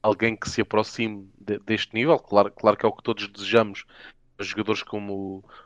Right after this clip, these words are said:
como o Ronaldo, como o, o Messi, são jogadores que aparecem, diria, uma vez por século quase. Nós tivemos a sorte de, de ser contemporâneos de ambos e,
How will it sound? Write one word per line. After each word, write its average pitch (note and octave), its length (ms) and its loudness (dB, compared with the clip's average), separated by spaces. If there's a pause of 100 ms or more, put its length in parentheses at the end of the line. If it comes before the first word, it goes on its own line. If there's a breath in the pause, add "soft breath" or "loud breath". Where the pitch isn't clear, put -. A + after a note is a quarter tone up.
(140 soft breath)
como G#2+ 200 -2
o - 20 0
Ronaldo, A2 500 6
como G2+ 640 -8
o, G#2+ 100 -12
o G2+ 40 -14
Messi, A2+ 340 2
são A2 220 4
jogadores G2+ 280 -4
que - 100 -4
aparecem, G#2+ 480 0
diria, G#2+ 520 0 (580 soft breath)
uma A2 160 2
vez - 720 0 (420)
por - 80 -14
século B2+ 380 4
quase. C3 400 2
Nós G#2 300 -6 (400 loud breath)
tivemos A2 240 2
a A2+ 60 4
sorte A#2+ 400 4
de, G#2+ 460 -2
de - 80 -20
ser A#2+ 180 0
contemporâneos A2 800 0
de G#2+ 160 2
ambos A2+ 260 0
e, G#2 40 -6